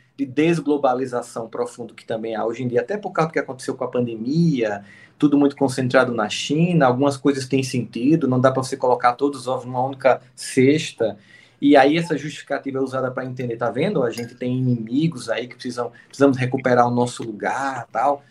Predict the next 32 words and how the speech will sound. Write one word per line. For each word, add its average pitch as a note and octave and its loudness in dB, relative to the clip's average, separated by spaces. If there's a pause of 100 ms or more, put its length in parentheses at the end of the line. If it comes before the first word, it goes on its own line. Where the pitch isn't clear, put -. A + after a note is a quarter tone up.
(380)
Isso - -8
tudo E4+ 0
se - -2
mistura G#3+ 4
de E3 4
um D3+ 6
jeito D3 2
tal D#3 4
que E3 -4
a E3 4
gente E3+ -2
tá E3+ -2
aqui E3 -8
tentando C#3+ -8
explicar C#3 -8
uma C3 -6
coisa B2 -14
que - -6
é C3+ 0
muito D3 -8
complexa A#2+ -4 (320)
e B2+ -8
que C#3+ -4
exigiria C#3 0
um C3+ -2
debate B2+ 4
muito B2+ -8
maior. C3+ 0 (260)
Aí F#3+ -2
você F#3+ -8
fica A#3+ -10
imaginando G3 -2